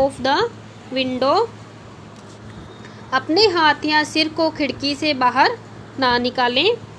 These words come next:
या ना रखें। Always follow the traffic lights, हमेशा ट्रैफिक लाइट्स का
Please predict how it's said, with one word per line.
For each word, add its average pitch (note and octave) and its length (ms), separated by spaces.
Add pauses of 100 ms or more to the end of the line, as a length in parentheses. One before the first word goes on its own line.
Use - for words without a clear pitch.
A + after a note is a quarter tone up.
(320)
या C4 120
ना B3+ 160
रखें। D4+ 640
Always C4+ 640
follow C4 320
the C4+ 160 (440)
traffic C#4+ 760
lights, A#3 460 (540)
हमेशा C#4 420
ट्रैफिक D4+ 480
लाइट्स A#3+ 320
का C#4+ 160